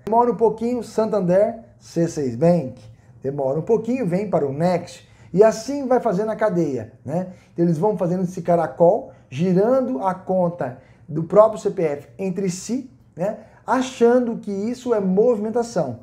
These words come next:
E isso não é movimentação. Você vai criar, então, nos bancos,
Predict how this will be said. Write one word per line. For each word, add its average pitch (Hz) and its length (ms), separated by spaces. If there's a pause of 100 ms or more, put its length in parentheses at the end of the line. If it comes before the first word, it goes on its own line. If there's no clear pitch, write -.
(240)
E 240 60
isso 190 440
não 196 300
é 180 120
movimentação. 190 760 (240)
Você 143 180
vai 185 180
criar, 175 340
então, 165 320
nos 214 200
bancos, 214 500